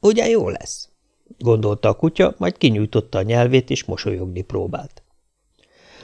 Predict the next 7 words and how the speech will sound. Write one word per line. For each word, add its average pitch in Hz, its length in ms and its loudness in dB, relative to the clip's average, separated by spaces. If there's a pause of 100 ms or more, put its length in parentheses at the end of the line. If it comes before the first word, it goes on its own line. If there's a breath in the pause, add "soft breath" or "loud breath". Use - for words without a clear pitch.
Az - 160 0
ember 165 300 6
mintha 170 260 0
megértette 113 640 2
volna 104 280 2
a 101 40 2
gondolatait. 101 800 -2